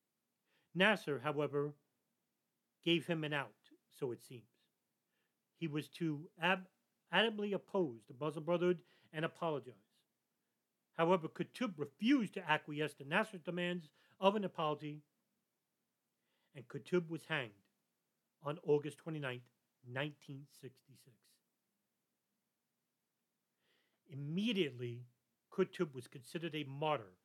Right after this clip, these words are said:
and was given global recognition from the Arab community. I-, his works began circulating even faster. Just a year prior to his execution, a young boy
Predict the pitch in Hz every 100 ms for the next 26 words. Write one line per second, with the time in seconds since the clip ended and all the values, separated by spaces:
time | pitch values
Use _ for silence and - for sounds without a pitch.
0 | _ _ 147 139 - 175 165 175 127 123
1 | 123 190 190 180 165 160 151 143 143 160
2 | 147 147 131 135 131 123 127 123 101 101
3 | _ _ _ _ _ _ _ _ 190 240
4 | - 180 127 156 202 226 - _ _ _
5 | 143 135 165 190 - 185 180 151 151 147
6 | 147 - _ - 165 147 151 156 _ _
7 | - 143 120 - 120 _ _ _ _ _
8 | _ _ _ _ _ _ _ _ _ _
9 | _ _ _ - 202 - 147 170 208 -
10 | - 214 262 180 - 143 120 123 - -
11 | 135 123 - 120 123 _ _ _ _ _
12 | 160 143 208 208 180 185 143